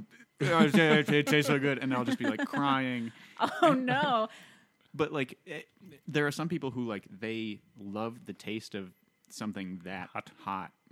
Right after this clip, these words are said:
Speaker 3: Yeah.
Speaker 1: whatever that Scoville level is, and they, they can eat it like candy. Like, it, it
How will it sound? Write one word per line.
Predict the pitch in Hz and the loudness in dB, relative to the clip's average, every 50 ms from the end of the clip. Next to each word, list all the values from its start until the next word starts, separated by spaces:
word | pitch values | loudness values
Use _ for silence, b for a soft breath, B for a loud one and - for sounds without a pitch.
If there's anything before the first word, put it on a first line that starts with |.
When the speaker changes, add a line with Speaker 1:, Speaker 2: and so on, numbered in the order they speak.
| _ _ | _ _
Speaker 3:
Yeah. | - 135 113 | -4 -4 -2
Speaker 1:
whatever | 107 113 110 101 | -2 -4 -6 -8
that | 85 67 - | -10 -12 -12
Scoville | - - - 104 104 107 104 101 95 95 | -14 -10 -8 -6 -6 -6 -6 -8 -8 -8
level | 92 87 90 87 85 85 | -10 -10 -10 -12 -12 -14
is, | 82 80 80 82 - - b b b b b b b b _ - | -14 -16 -16 -18 -18 -20 b b b b b b b b _ -6
and | 113 113 | -4 -2
they, | 110 110 107 104 - - _ _ _ - | -2 -2 -4 -4 -6 -10 _ _ _ -10
they | 117 123 120 | -6 -6 -4
can | 123 - 127 117 107 | -2 -2 -2 -2 -2
eat | - 120 127 120 | -2 -2 -2 -2
it | 107 - - - - | -4 -6 -10 -14 -12
like | 107 101 90 90 - - _ _ _ _ _ _ _ _ _ _ - | -10 -10 -10 -10 -12 -18 _ _ _ _ _ _ _ _ _ _ -14
candy. | - 110 107 107 101 - - - | -10 -6 -6 -6 -6 -6 -10 -12
Like, | 95 98 90 - | -14 -14 -14 -14
it, | - _ | -16 _
it | - 113 | -14 -14